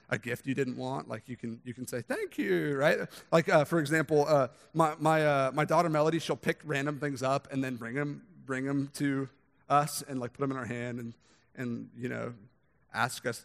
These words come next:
She'll actually say, "Thank you," expecting us to say, "Thank you," to her. Like, "Thank you," like, right? Like, that's her thing. So, she, uh, I was really amazed. She, uh, she grabbed something out in the backyard. Uh, my dad was watching them, and she grabbed something. Uh, she's squeezing it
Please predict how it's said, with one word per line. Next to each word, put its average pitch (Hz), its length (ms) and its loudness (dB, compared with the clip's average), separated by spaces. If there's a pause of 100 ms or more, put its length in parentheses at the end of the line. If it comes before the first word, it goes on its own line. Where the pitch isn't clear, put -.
(120)
She'll 160 200 0
actually 139 280 -2
say, 123 180 -2
"Thank 120 320 -8
you," 139 120 -4
expecting 117 360 -10
us 110 100 -10
to 117 80 -10
say, 117 140 -6
"Thank 110 260 -12
you," 117 100 -8
to 110 100 -14
her. 127 260 -6 (340)
Like, 120 160 -10 (280)
"Thank 208 240 0
you," 415 300 10
like, 143 180 -2
right? 170 160 6
Like, 156 140 4
that's 160 180 0
her 143 100 0
thing. 170 200 2 (260)
So, 196 220 10
she, - 140 -2
uh, 175 220 10
I 180 60 6
was 170 180 4
really 180 200 8
amazed. 165 260 6
She, 160 220 0 (280)
uh, 156 100 6
she 156 240 0
grabbed 165 380 6
something 196 320 4
out 139 160 2
in 151 80 -6
the 143 60 -4
backyard. 143 600 4
Uh, 139 240 4
my 135 120 -2
dad 131 200 0
was 139 140 -4
watching 135 280 -2
them, 131 140 -2 (320)
and 143 160 -2
she 143 120 -8
grabbed 156 280 4
something. 180 420 2 (200)
Uh, 139 140 4
she's 135 180 -4
squeezing 208 560 2
it 214 240 4